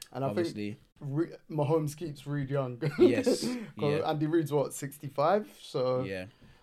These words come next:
Speaker 1: um, obviously, Travis Kelce's at the latter stages of his career.
Speaker 2: Mm.
Speaker 1: But even him, he's been fortunate as well in terms
Speaker 2: Yeah.
Speaker 1: of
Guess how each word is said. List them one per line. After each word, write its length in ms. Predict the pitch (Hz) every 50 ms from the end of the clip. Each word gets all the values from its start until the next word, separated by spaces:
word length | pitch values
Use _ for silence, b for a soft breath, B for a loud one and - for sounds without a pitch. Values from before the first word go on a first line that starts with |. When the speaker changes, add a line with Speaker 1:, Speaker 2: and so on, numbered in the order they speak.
| b _
Speaker 1:
um, 300 | - 123 127 123 127 - -
obviously, 460 | 165 165 160 156 147 - 139 135 131 127
Travis 360 | - - 147 139 135 131 -
Kelce's 440 | - 165 151 147 147 147 131 113 120
at 120 | 113 -
the 260 | - 120 117 127 123 -
latter 340 | - 131 131 135 123 117 120
stages 460 | 117 - - 135 123 123 120 120 110
of 140 | 120 117 107
his 160 | 123 120 117
career. 360 | - - 123 113 110 104 107 113 -
Speaker 2:
Mm. 420 | 110 113 113 107 101 95 90 95 - _ _ _ _ _ -
Speaker 1:
But 340 | 135 131 127 117 - - _ _ _ _ _ -
even 260 | 160 143 147 139 127
him, 240 | 117 135 139 127 120
he's 200 | 95 139 151 143
been 160 | 139 127 120
fortunate 440 | - 135 135 131 131 - 123 120 117
as 120 | 113 117 123
well 140 | 127 127 120
in 100 | 117 113
terms 200 | 113 127 92 95
Speaker 2:
Yeah. 60 | 98 98
Speaker 1:
of 100 | 117